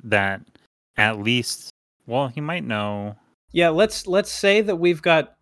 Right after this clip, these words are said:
Speaker 2: uh, Superman kind of rules when it comes to secret identities, that all it takes is putting on a stupid ass pair of glasses to immediately hide who you are from everyone.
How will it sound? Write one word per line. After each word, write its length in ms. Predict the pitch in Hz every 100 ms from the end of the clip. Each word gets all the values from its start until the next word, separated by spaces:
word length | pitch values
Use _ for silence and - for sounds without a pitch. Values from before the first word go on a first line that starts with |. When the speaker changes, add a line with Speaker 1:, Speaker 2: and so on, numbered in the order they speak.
| -
Speaker 2:
uh, 240 | 147 139
Superman 800 | - - 160 170 165 170 165 165
kind 280 | 160 175 175
of 120 | 160
rules 400 | 170 170 180 151
when 120 | 160
it 80 | 151
comes 280 | 151 156 151
to 60 | 147
secret 360 | - 156 156
identities, 580 | 147 143 143 147 151 151
that 140 | 135 -
all 200 | 135 143
it 80 | 143
takes 260 | 139 139
is 80 | 131
putting 260 | - 147 131
on 120 | 139
a 40 | 131
stupid 360 | - 147 135
ass 200 | 131 135
pair 200 | - 139
of 60 | 135
glasses 520 | 127 123 127 143 143
to 120 | - 135
immediately 680 | 113 120 120 120 131 123 - _ _ _
hide 320 | - 139 131
who 100 | 120
you 180 | 135 127
are 160 | 123 131
from 180 | - 135
everyone. 380 | 135 135 143